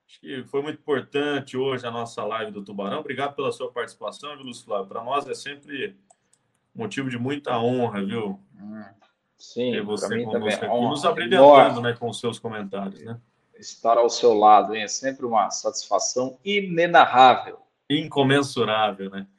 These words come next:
Speaker 2: É.
Speaker 1: É. Bom,
Speaker 2: É,
Speaker 1: amanhã
Speaker 2: eu acho que é isso, né, Rafael? O torcedor
Speaker 1: É.
Speaker 2: tá preocupado, né? E nem poderia ser diferente, né? Não,
Speaker 1: Sim.
Speaker 2: acho que o torcedor tá, tá na bronca mesmo e,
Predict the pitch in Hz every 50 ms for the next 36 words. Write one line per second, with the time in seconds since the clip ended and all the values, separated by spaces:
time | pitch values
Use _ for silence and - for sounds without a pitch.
0 | _ _ _ _ _ - 120 117 117 120 - - 113 117 - - 101 101 98 -
1 | - - - - - 104 - _ _ - 101 107 107 104 104 101 101 - - -
2 | - - - - - - - - - - - - 151 151 139 123 240 262 202 180
3 | 143 135 147 151 - - 214 208 196 180 160 - - 156 151 160 151 135 - -
4 | 131 117 110 104 - - 139 131 127 - 139 135 139 156 151 127 151 147 135 117
5 | 104 98 95 - - - _ _ - - _ _ - 170 165 156 160 - - 165
6 | 180 220 220 175 170 226 311 381 392 392 392 - - 190 160 156 156 151 - -
7 | 151 131 - - 131 123 151 175 - - - 139 135 147 160 156 131 90 - 110
8 | 113 123 - - - _ - 117 113 113 123 - - - 135 - 139 135 135 -
9 | 123 113 113 120 139 143 135 143 135 120 110 101 - - - _ _ _ - 131
10 | 135 135 127 110 107 127 135 151 160 151 - 131 117 117 127 143 160 170 156 143
11 | 156 151 131 113 110 110 110 - _ _